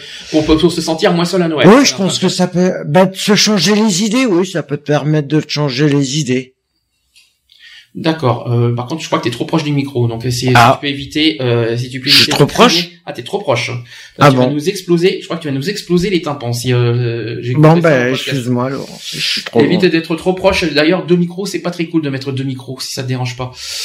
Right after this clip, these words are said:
Speaker 1: Euh, dans ce cas, attends, je vais te baisser un peu, ça sera plus simple.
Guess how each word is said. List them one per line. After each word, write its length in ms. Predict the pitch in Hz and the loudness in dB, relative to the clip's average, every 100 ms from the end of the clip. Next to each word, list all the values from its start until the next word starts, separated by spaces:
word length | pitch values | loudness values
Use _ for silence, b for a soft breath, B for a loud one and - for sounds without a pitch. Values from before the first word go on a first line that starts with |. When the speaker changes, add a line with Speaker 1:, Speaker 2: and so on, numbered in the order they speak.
| B B B B B B B - | B B B B B B B 4
Speaker 1:
Euh, 1500 | 165 160 160 160 156 156 147 151 151 147 143 143 139 139 139 | 6 8 6 4 2 2 0 -2 -2 -2 0 0 0 -2 -2
dans 200 | 139 185 | 2 2
ce 200 | 190 185 | 2 -2
cas, 440 | 180 175 143 127 - - | 0 2 2 -2 -10 -10
attends, 200 | 127 120 | -8 -4
je 60 | 120 | -4
vais 60 | 117 | -4
te 60 | |
baisser 220 | 117 120 | -4 -4
un 100 | 156 | -2
peu, 140 | 175 226 | -2 -2
ça 120 | 180 | -4
sera 160 | 117 120 | -6 -8
plus 120 | 170 | -8
simple. 320 | - 190 170 | -6 -6 -8